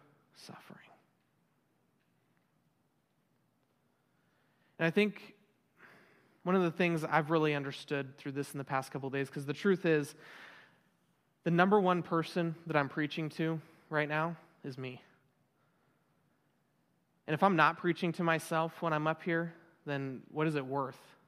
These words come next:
And as I've begun to understand this passage, more and more what I realize is that it's about having that heart of a servant. It's about having that heart of a servant. Jesus Christ had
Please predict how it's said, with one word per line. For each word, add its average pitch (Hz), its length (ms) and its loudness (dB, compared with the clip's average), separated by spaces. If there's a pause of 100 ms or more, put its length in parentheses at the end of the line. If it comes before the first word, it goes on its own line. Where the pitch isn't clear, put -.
(3250)
And 165 100 0
as 165 80 4
I've 165 360 4
begun 170 300 4
to 156 80 0
understand 160 540 0
this 147 140 -4
passage, 147 400 0
more 165 200 4
and 170 80 4
more 165 180 4
what 160 100 4
I 151 60 4
realize 151 520 4
is 151 120 -4
that 160 100 2
it's 170 140 -2
about 170 240 6
having 151 340 2
that 135 140 -2
heart 139 380 -4 (120)
of 139 140 -10
a 131 40 -10
servant. 127 500 -14 (400)
It's - 80 -20
about 160 180 0
having 151 420 0
that 139 160 -2
heart - 380 -6 (260)
of 139 80 -10
a - 20 -12
servant. 143 340 -6 (300)
Jesus 165 360 0
Christ 151 380 0
had 139 380 0